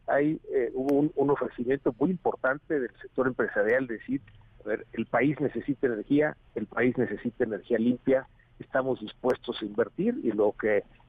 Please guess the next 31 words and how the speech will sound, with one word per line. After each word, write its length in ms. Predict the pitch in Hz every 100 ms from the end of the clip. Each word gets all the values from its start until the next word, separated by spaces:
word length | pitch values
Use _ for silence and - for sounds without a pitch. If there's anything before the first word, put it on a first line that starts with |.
| -
requerimos 640 | 120 - 120 160 165 127
es 160 | 135 -
que 120 | 127
haya 160 | 139 123
las 160 | 110
condiciones 640 | - 107 107 - 139 143 -
por 200 | 104 -
parte 300 | 131 120 123
del 120 | 107
gobierno 360 | 110 127 127
para 220 | 123 107 92
que 120 | - -
se 80 | 113
den 200 | 135 139
los 140 | -
permisos 600 | 131 123 147 - 143 - - - _ -
para 220 | 110 107
hacer 260 | 104 139 143
estas 280 | - 117 113
inversiones 600 | 120 123 127 147 190 -
y 100 | 120
que 320 | 117 113 - - -
estas, 360 | 127 - 120 120 - - - - -
eh, 300 | 104 87 80 - - - - -
plantas 240 | 139 135 135
de 80 |
generación 540 | - 120 110 - 143 131
de 60 |
energía 300 | 117 107 208
puedan 280 | - - 156
conectarse 680 | 131 104 - 131 127 -